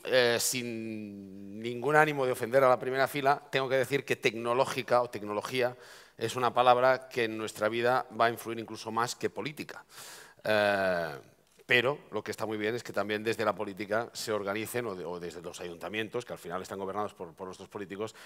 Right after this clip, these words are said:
se organicen encuentros como estos. Os cuento un poquito, tal y como yo veo, lo que es la disrupción digital y los nuevos formatos audiovisuales. Esta imagen... Uy, esto va a toda leche. Eh, vámonos, ¿qué está pasando aquí? Ahí estamos, ¿vale?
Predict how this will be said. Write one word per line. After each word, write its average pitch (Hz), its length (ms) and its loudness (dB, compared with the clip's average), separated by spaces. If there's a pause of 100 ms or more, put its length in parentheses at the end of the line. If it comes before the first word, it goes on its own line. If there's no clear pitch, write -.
(140)
se - 140 -6
organicen 101 340 -2
encuentros 104 320 -6
como 82 220 -8
estos. - 280 -14 (440)
Os 147 200 4
cuento 214 300 6
un 190 60 0
poquito, 202 480 4
tal 185 180 10
y 175 60 6
como 170 180 2
yo 156 160 4
veo, 170 300 4
lo 135 260 0
que 151 120 2
es 139 60 -2
la 147 80 8
disrupción 139 380 2
digital 151 480 4
y 139 60 -4
los 127 100 0
nuevos 139 160 0
formatos 135 340 -4
audiovisuales. 131 720 2 (400)
Esta 143 220 2
imagen... 160 480 4 (300)
Uy, 139 160 -4
esto 120 180 -6
va 127 140 2
a - 140 -10
toda 120 160 0
leche. 120 280 -6 (480)
Eh, 135 380 4 (680)
vámonos, 143 840 4
¿qué 131 60 -8
está 127 140 2
pasando 104 300 -6
aquí? 147 320 0 (1600)
Ahí 127 220 6
estamos, 80 520 -10
¿vale? 180 280 2